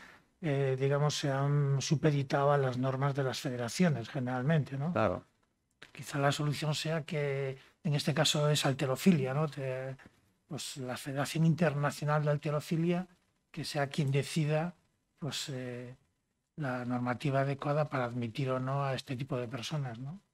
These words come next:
Speaker 1: Y a partir de ahí el Comité Olímpico Españo-, eh, Internacional, pues ya admite a,
Speaker 2: Sí.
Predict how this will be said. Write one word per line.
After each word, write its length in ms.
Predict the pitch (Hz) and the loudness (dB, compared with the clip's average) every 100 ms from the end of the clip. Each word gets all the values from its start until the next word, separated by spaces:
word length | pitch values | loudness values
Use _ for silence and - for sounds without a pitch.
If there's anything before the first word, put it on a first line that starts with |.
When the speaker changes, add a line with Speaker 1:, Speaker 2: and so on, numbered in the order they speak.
| _ | _
Speaker 1:
Y 180 | - 139 | -6 -4
a 100 | 123 | -2
partir 360 | 113 127 113 135 | -4 -6 0 4
de 60 | 139 | 6
ahí 240 | 147 156 | 6 6
el 140 | 151 | 2
Comité 300 | 147 135 135 | 2 0 2
Olímpico 320 | 139 143 139 143 | 4 4 4 -4
Españo-, 340 | - 151 147 | -6 -6 -6
eh, 420 | - 147 139 143 131 _ _ | -4 -2 0 0 -2 _ _
Internacional, 680 | 156 131 147 135 147 151 160 | -2 2 2 2 -2 -2 -2
pues 140 | 139 127 | -4 -4
ya 260 | 135 147 - _ _ _ - - | -4 -6 -10 _ _ _ -18 -8
admite 680 | 127 131 139 117 156 151 | -6 -2 -2 0 0 2
a, 40 | |
Speaker 2:
Sí. 100 | 143 | 4